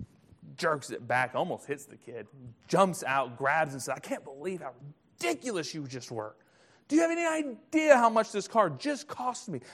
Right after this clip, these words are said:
I'm gonna find your parents. We're gonna walk back. You're paying every penny of what it's gonna take to fix this."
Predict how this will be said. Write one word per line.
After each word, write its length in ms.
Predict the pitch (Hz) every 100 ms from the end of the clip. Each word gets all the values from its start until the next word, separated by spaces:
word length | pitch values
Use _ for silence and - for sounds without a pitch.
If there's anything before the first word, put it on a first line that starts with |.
| -
I'm 80 | 196
gonna 140 | 208
find 320 | 190 170 226 240
your 80 |
parents. 280 | 240 190 170
We're 100 | 160
gonna 120 | 135
walk 220 | 123 190 180
back. 160 | 156
You're 100 | 180
paying 320 | 190 202 190 175 -
every 400 | 226 220 247 220
penny 380 | - 233 202 165
of 80 |
what 120 | 147 165
it's 80 |
gonna 140 | 165 160
take 240 | 180 160
to 80 | -
fix 260 | - 160 -
this." 220 | 127